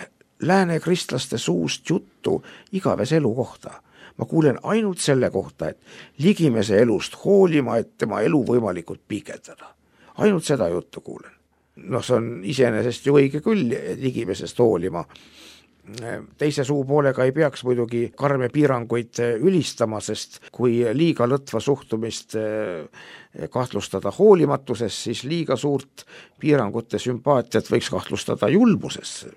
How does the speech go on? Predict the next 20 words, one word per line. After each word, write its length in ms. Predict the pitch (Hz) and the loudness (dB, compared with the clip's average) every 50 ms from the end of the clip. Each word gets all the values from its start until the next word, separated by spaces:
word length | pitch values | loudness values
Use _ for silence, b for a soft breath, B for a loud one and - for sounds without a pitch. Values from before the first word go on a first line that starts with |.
| _ - | _ -20
Et, 260 | 58 - - _ - - | -20 -20 -20 _ -14 -12
eh, 260 | - - - - B B B B B B _ | -12 -10 -12 -14 B B B B B B _
kas 240 | - 107 104 - 95 | -2 -2 0 2 4
ei 100 | 92 101 | 4 6
ole 180 | 101 98 98 95 | 6 6 6 4
mitte 380 | 113 139 135 - - 110 98 95 - - - - - - - - B B B B B B _ _ | 2 0 -2 0 2 2 2 2 2 -2 -4 -8 -12 -16 -20 -20 B B B B B B _ _
paha 340 | - 156 160 160 120 117 107 | 0 0 0 2 0 0 0
inimeste, 600 | 95 131 127 123 117 117 117 113 - - 113 120 - | 0 0 0 0 0 -2 -4 -6 -4 -2 -2 0 0
inimesi 480 | 135 131 123 120 120 113 110 - 113 127 131 131 123 107 80 - - - - - B B B B B _ - | 0 -2 -2 -2 -2 -4 -4 -2 0 0 2 0 0 -2 -4 -8 -10 -14 -18 -20 B B B B B _ -8
koormata 520 | - 135 139 123 101 110 107 - - 113 127 | -2 0 2 2 2 0 -4 -4 -2 0 0
igasuguste 560 | 123 117 117 113 110 90 101 - - - - | 0 0 -2 -4 -4 -6 -8 -8 -8 -8 -4
käskude 540 | - 143 147 - - - - 113 - 107 113 | -2 -2 -2 -2 -4 -6 -6 -6 -4 -4 -4
ja 40 | 117 | 0
keeldudega, 540 | - 151 147 - - 110 113 120 117 104 104 | 2 2 2 2 0 -4 -8 -6 -6 -4 -4
mille 220 | 123 123 123 117 | -4 -4 -4 -4
puhul 320 | 120 123 120 123 123 117 - | -4 -4 -2 -2 -4 -2 0
ei 260 | 170 180 185 160 127 | 2 4 4 4 2
ole 140 | 117 113 95 80 | 0 0 -2 -4
täpselt 420 | 92 101 - - - 76 - - - | -6 -8 -8 -10 -12 -12 -14 -12 -10
teada, 360 | - 92 80 - - - - | -8 -8 -8 -8 -12 -16 -18